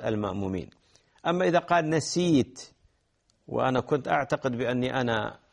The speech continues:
آه، يعني كبرت"، فيقال له: "اسجد سجدتي السهو". أما وقد طال الزمان وأنت ذكرت هذا في يعني رمضان، فسجود السهو يسقط بطول الفصل، يعني بطول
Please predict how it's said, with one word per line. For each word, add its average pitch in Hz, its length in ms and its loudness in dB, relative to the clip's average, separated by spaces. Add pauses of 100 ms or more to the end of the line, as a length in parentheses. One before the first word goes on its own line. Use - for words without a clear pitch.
آه، 98 280 -6
يعني 107 360 -4
كبرت"، 120 680 -2 (320)
فيقال 143 760 0
له: 143 240 0
"اسجد 139 280 -4
سجدتي 135 580 0
السهو". 104 400 -2 (140)
أما 165 180 2
وقد 135 340 0
طال 123 220 4
الزمان 110 500 2 (360)
وأنت 123 200 -4
ذكرت 117 460 -2
هذا 107 240 2
في 98 160 -6
يعني 98 320 -2
رمضان، 107 640 0 (580)
فسجود - 1700 -2
السهو 120 380 0
يسقط 131 460 -2
بطول 123 340 0
الفصل، 104 500 0
يعني 85 200 -4
بطول 120 480 2